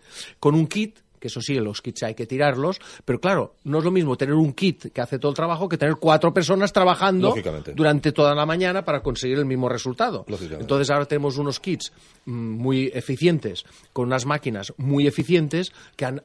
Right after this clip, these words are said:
Speaker 1: abaratado el coste, lo que hacen que se ponga al alcance de casi cualquier persona de la calle, que
Speaker 2: Y,
Speaker 1: esto es importante.
Speaker 2: y eso significa que a más personas al final,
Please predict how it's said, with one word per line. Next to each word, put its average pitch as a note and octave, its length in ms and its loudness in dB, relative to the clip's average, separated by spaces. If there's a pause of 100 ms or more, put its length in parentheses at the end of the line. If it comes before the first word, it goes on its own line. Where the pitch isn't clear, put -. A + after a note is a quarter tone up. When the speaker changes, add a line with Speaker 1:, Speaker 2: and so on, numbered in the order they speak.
Speaker 1:
abaratado A#2 680 -6
el A2+ 120 -6
coste, - 360 -2 (220)
lo B2 200 -4
que A2+ 80 -8
hacen B2 260 -6
que D#3 120 -4
se C3+ 120 -4
ponga A2+ 200 -6
al C3 80 -2
alcance A2+ 300 -8
de C#3+ 160 -4
casi - 340 -10
cualquier A2 360 -10
persona G2+ 400 -10
de C3 80 -4
la C3 80 -2
calle, C#3 420 2
que C3 100 -4
Speaker 2:
Y, - 20 -8
Speaker 1:
esto A#2+ 100 -6
es D#3 80 -4
importante. E3 540 -2
Speaker 2:
y A2 60 2
eso A2 160 0
significa A#2 500 -2
que A2+ 160 0
a G#2 80 0
más A2 260 -4
personas C#3 640 0
al A2+ 140 0
final, A#2+ 520 0